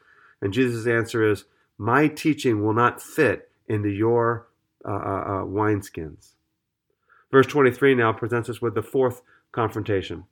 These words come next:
"It came about that he was passing through the grain fields on the Sabbath, and his disciples began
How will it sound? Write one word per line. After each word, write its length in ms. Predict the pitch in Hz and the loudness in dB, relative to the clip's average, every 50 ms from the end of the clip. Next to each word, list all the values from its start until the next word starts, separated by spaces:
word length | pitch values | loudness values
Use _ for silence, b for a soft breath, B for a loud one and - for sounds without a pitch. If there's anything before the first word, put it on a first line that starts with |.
| b b b b b b b | b b b b b b b
"It 100 | 127 123 | -4 2
came 220 | - 170 170 156 | 4 6 6 6
about 240 | 139 147 143 135 135 | 6 6 6 6 4
that 100 | 127 110 | 2 0
he 140 | 107 127 131 | 2 2 0
was 180 | 123 113 - - | 0 0 -2 -4
passing 400 | - 139 139 139 135 - 135 120 | 0 2 2 2 2 0 -4 -4
through 80 | 123 | -2
the 80 | 113 107 | -2 2
grain 260 | 107 120 123 127 123 | 4 4 4 4 2
fields 260 | 123 - 117 101 - | 0 -2 -2 -2 -2
on 60 | 107 | -4
the 60 | 101 101 | -4 -4
Sabbath, 460 | - - 123 120 120 101 101 - - | -2 0 2 2 2 0 -2 -4 -4
and 100 | 104 98 | -6 -6
his 100 | 92 - | -6 -8
disciples 540 | - 101 - - 120 123 123 120 107 98 - | -10 -10 -4 -2 -2 -2 -2 -4 -6 -6 -6
began 440 | - 104 98 110 110 104 104 104 | -6 -4 -2 -2 -2 -2 -4 -6